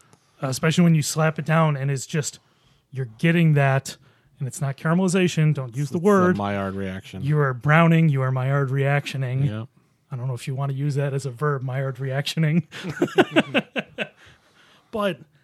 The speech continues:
Speaker 1: makes such a difference. It gets you that hard, crunchy crust with all those developed flavors instead of overcooked meat.
Speaker 2: Right.
Speaker 1: Um, so we talked, you know, we're talking, and I just wanna go through some of the techniques 'cause I find them interesting. Um, another one, obviously,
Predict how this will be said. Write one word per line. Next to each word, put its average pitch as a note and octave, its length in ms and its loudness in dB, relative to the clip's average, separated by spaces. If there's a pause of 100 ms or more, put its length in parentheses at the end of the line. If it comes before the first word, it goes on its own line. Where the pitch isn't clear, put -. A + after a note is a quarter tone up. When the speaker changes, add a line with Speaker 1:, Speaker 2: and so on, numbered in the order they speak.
(120)
Speaker 1:
makes F#3 240 2
such G3+ 280 2
a F3 40 2
difference. D3+ 360 0
It D3 40 -2
gets F3 220 -2
you F3 100 4
that C3+ 280 0
hard, D3+ 480 2
crunchy D3+ 480 -2
crust - 400 -2
with C3 140 -4
all C#3 100 0
those C3+ 160 -2
developed C#3 380 -2
flavors C#3 640 -2 (500)
instead C#3+ 320 -2
of C3+ 180 -4
overcooked C3 480 -6
meat. B2+ 320 -4 (100)
Speaker 2:
Right. G#2 280 -6 (720)
Speaker 1:
Um, B2 560 -4 (540)
so F3+ 100 -8
we E3+ 60 -2
talked, F#3+ 280 0 (120)
you E3 80 0
know, E3 60 2
we're D3+ 80 0
talking, D#3 520 -2 (280)
and F#3+ 100 0
I A#3 40 0
just C#4 160 -6
wanna C4+ 160 0
go G#3+ 80 2
through F#3 160 -4
some G#3 140 -2
of D#3+ 60 -4
the F3+ 60 -4
techniques E3+ 260 -2
'cause D3+ 120 -4
I E3+ 140 2
find D#3+ 300 2
them C#3 120 0
interesting. B2 640 -6 (540)
Um, C#3+ 480 2 (380)
another F3 200 4
one, F3 120 2
obviously, E3+ 500 -2